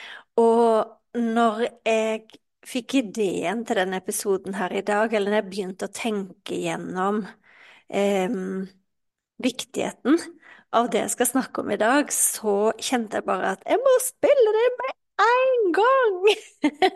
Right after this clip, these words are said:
<laughs> Så når jeg satt meg ned her, jeg har laget meg en deilig kopp te, tatt med meg et glass vatten,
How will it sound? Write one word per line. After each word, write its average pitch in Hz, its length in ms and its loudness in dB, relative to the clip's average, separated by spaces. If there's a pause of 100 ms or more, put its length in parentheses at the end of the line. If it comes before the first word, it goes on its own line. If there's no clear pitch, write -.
(120)
<laughs> 415 1000 -6
Så 392 100 4
når 370 160 6
jeg 349 100 0
satt 320 220 -2
meg 320 140 0
ned 277 300 2
her, 262 360 2
jeg 226 200 -2
har 240 200 2
laget 226 320 -2
meg 165 200 -8
en 165 160 -10 (280)
deilig - 380 -4
kopp - 220 -12 (160)
te, 277 240 2 (320)
tatt 220 220 -4
med 175 140 -6
meg 190 240 0
et 190 100 -6
glass 190 300 0
vatten, 226 800 -2